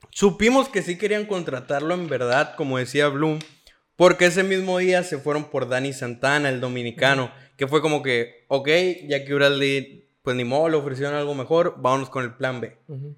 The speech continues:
Speaker 1: Claramente ya lo tenían porque fue literalmente horas
Speaker 2: Sí,
Speaker 1: después.
Speaker 2: sí, sí, fue, fue de volada, fue la respuesta luego, luego.
Speaker 1: Así es, Dani Santana que te juega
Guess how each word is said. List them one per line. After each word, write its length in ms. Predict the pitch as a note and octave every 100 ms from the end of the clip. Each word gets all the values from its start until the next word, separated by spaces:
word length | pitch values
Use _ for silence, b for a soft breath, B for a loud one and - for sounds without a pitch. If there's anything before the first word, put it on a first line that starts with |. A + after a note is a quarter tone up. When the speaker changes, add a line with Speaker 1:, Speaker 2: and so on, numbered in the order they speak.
| -
Speaker 1:
Claramente 460 | D3 D#3+ D#3+ D#3+
ya 80 | E3
lo 120 | D#3
tenían 300 | D#3 C3 D#3+
porque 200 | D3 C3
fue 140 | B2 C3
literalmente 640 | C#3 C3 B2+ C3+ C3 C#3+ -
horas 300 | B2+ C3+ B2+
Speaker 2:
Sí, 40 |
Speaker 1:
después. 420 | A#2 - C#3+ E3+
Speaker 2:
sí, 160 | G#3 B3
sí, 20 |
fue, 240 | G#3 G#3+ G3
fue 160 | F3
de 60 | F#3+
volada, 260 | E3+ C#3+
fue 100 | D#3
la 80 | F#3+
respuesta 540 | G3+ F3+ F#3+ F3+ F3 F#3+
luego, 200 | F3 F3+
luego. 420 | D#3 C#3 C3 -
Speaker 1:
Así 320 | B2 A#2+ B2+
es, 180 | B2 A#2+ A2+ B2
Dani 240 | B2+ E3+ F#3
Santana 400 | D#3 C#3 E3+ F3
que 80 |
te 140 | D3 C3+
juega 460 | C#3 D#3 E3+ -